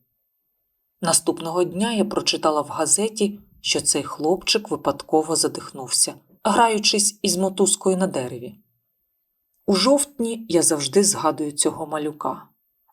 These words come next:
Останній подих, що злетів із його вуст, нагадував аромат помідорів, які достигають під промінями сонця.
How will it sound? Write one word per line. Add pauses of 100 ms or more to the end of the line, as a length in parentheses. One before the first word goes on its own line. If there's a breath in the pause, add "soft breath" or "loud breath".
Останній
подих,
що
злетів
із
його
вуст, (140)
нагадував
аромат
помідорів, (180)
які
достигають
під
промінями
сонця.